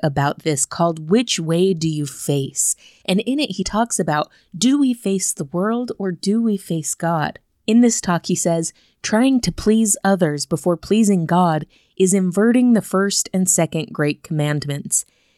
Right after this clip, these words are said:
It is forgetting which way we face. And yet we have all made that mistake because of the fear of men."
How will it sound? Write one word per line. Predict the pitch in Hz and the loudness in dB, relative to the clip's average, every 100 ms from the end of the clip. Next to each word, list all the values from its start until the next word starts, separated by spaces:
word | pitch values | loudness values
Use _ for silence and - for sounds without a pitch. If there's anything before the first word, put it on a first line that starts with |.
| _ | _
It | - 190 | -2 2
is | 185 | 2
forgetting | - 190 165 226 214 160 | 0 -4 2 2 2 0
which | 190 233 - | 0 0 -2
way | 170 | -2
we | 165 160 | 0 -2
face. | - 196 180 - - - _ _ _ _ _ | 0 0 0 -2 -6 -6 _ _ _ _ _
And | 190 208 | 0 0
yet | 254 | 2
we | 220 | 2
have | 220 165 | 0 0
all | 202 294 | -6 0
made | 254 165 147 | 2 0 -2
that | 151 | -4
mistake | 156 143 - 226 190 - | -2 -4 0 0 0 -4
because | 196 - 226 | -6 -2 -2
of | 226 | -2
the | 190 | -4
fear | - 165 | -4 -4
of | 160 156 | -4 -2
men." | 196 233 165 | 0 0 -2